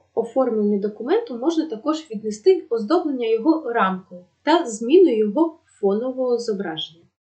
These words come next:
Щоб помістити текст документу в рамку, потрібно вибрати бажаний тип рамки, її колір, товщину та вказати фрагмент тексту, до якого її застосовують. В меню "Формат", далі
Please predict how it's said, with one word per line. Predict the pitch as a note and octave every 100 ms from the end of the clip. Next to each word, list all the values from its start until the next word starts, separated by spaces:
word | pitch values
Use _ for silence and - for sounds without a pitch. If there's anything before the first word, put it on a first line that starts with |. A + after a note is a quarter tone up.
| _ _ _ _ _ _ _ _ _ _
Щоб | - - D4+ -
помістити | A#3 A3 A3 B3+ B3
текст | A3 A#3+ G#3+ G#3
документу | G3+ - G#3+ G3+ G3 G#3
в | F#3+
рамку, | A#3+ G#4+ - _ _ _ _ _ _
потрібно | A3+ - F#4+ F#4+ C#4+ -
вибрати | A#3+ D#4+ C#4 -
бажаний | G#3+ G#3 C4 D4+ C4
тип | - - G3+
рамки, | F3+ D#3+ - _ _ -
її | C#4+ F4+
колір, | F#4+ - F#3 G3 G3 -
товщину | D#4 E4 D#4+ A#3+ G3 G3 _ _ _
та | A3+
вказати | A3+ G#3 F#3+ B3 D#4+ D#4+
фрагмент | - G3+ A#3+ G#3+ F#3+
тексту, | A3 G3+ - - F#3+
до | G3+
якого | G3 F#3 - C#4+ C#4 A3 - _ G#3
її | G3 D4+
застосовують. | D#4+ - - G#3+ - A3 F#3 F3 F3 - _ _ _ _ _ _ G#3
В |
меню | G#3+ A3 C#4 C4+ _
"Формат", | - A3 G#3+ G#3 E3+ - _
далі | G3 F#3+ F3+ -